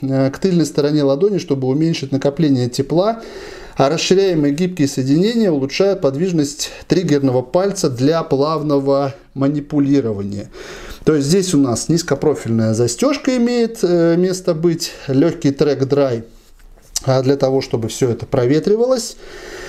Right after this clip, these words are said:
А, действительно, это не просто анатомичность. Повторюсь, ребят, это практически вторая кожа. То есть это прям, прям для стрельбы, прям для стрельбы, для каких-то мелких, э, работ, для каких-то мелких,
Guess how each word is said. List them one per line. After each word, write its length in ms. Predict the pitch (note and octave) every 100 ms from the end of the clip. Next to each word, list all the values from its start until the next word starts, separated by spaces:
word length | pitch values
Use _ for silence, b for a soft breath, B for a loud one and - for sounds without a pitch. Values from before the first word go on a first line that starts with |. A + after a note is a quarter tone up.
| B -
А, 320 | D3+ D3+ D3
действительно, 540 | C#3 E3+ B3 A#3 G#3
это 140 | D#3 D#3+
не 80 | E3+
просто 320 | A#3 A#3 F#3+
анатомичность. 800 | F3+ F3 D#3+ C#3+ - A2 - -
Повторюсь, 500 | C3 B2 E3 F3+ F3+
ребят, 320 | C#3 D#3 C3+
это 140 | A#2 -
практически 680 | C#3 C#3 G#3 - F3+ -
вторая 420 | C#3 - C3+ D3+ D3+
кожа. 320 | D3+ C#3 G2
То 80 | A#2
есть 160 | -
это 160 | A#2+ C3+
прям, 480 | C#3+ D3 D#3 D3+ - - -
прям 320 | C#3 C#3 C3+
для 180 | A2+ C#3
стрельбы, 520 | D3+ C#3+ C#3 C3+ E3+
прям 280 | F#3 C#3+ C#3+
для 140 | C3+ C#3
стрельбы, 520 | - C3 C3 C#3+ E3
для 160 | B2+
каких-то 600 | A#2+ C3 - D3 - C3 B2
мелких, 680 | A#2 D#3 D#3+ - A#2+ -
э, 320 | A#2+ A#2 A#2+ A#2+
работ, 420 | C3 B2+ F3 F3+
для 140 | A#2
каких-то 480 | B2+ C#3 C#3+ C#3 C3+
мелких, 480 | B2+ C#3+ C#3+ C3+